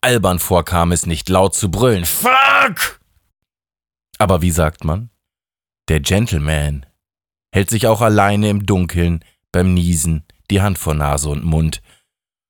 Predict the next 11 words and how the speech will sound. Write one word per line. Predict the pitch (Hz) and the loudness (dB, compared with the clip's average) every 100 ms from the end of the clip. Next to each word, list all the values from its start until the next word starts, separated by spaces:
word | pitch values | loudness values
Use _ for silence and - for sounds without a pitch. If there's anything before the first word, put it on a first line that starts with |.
| _ _ | _ _
Und | 101 | -2
im | 87 | 0
Angesicht | - 98 95 95 117 - - | 0 0 0 -2 -4 -8 -10
des | 82 78 | -6 -6
bald | - 82 78 76 - | -4 0 0 -2 -4
anstehenden | 87 82 - 80 76 78 | -2 -2 -2 -4 -2 -4
Ablebens | - - - 80 87 80 98 104 - - - - | -4 -6 -4 -2 -2 2 0 0 -6 -12 -12 -4
brüllte | 90 110 113 | 0 2 2
er | 127 | 0
nicht | 135 190 - | 0 -2 -2
herum | 101 87 104 90 | 0 2 2 0